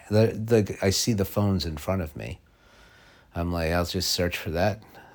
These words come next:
that guy's video of this show, and then I can enjoy it from a better seat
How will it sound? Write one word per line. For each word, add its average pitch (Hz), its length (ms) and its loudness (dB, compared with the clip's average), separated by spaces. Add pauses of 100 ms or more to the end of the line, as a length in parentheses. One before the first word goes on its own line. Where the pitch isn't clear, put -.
(140)
that 98 180 -6
guy's 69 520 -6 (760)
video 71 400 -4
of 69 80 -6
this - 320 -8 (560)
show, 71 440 -2
and 73 160 -2
then 69 120 -6
I 67 120 -8
can 76 280 -10 (840)
enjoy 78 380 -4
it 78 220 -6 (460)
from 90 320 -4
a 90 40 -4
better 95 280 0
seat 92 480 -2